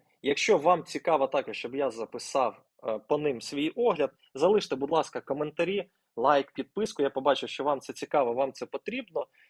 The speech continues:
Тоді я в вихідні, м, м, постараюсь присвятити більше часу і також зробити огляд по альткоїнам, що ми можемо по ним чекати. А я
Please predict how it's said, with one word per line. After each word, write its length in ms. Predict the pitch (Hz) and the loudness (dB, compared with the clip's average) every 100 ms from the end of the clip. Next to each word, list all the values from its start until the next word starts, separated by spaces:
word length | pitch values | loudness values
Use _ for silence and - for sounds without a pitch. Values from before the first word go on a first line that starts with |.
| _ _ | _ _
Тоді 520 | 139 127 170 208 151 | 0 0 2 2 4
я 200 | 123 143 | 4 4
в 60 | - _ | 2 _
вихідні, 760 | 117 135 - 117 127 165 196 170 - _ _ - | -4 -4 -4 -8 -2 2 2 0 -6 _ _ -8
м, 100 | 139 139 | -6 -4
м, 340 | 123 127 123 | -2 -2 -2
постараюсь 580 | - 127 - 139 131 - _ | 0 0 6 8 8 4 _
присвятити 500 | 131 - 139 156 139 | -8 -2 -2 -2 -4
більше 360 | 127 160 - 131 | -2 -2 -4 -4
часу 380 | 165 170 - | 0 0 -2
і 80 | 120 | -4
також 320 | 123 135 117 | -2 -2 -4
зробити 420 | 120 113 127 143 113 | -6 -6 -4 -2 -4
огляд 420 | - 131 113 101 | -2 -2 -2 -4
по 120 | - 113 | 0 0
альткоїнам, 580 | - - 170 151 131 - _ - | 0 2 4 4 0 -4 _ -4
що 180 | - | -2
ми 100 | 143 | 0
можемо 300 | 139 135 123 | 2 0 -2
по 140 | 117 127 | -4 -2
ним 160 | 139 | -2
чекати. 600 | 127 123 - 196 190 156 - _ _ _ _ _ | -2 -4 2 4 4 0 -2 _ _ _ _ _
А 120 | - 131 | 0 2
я 380 | 131 156 151 | 6 6 6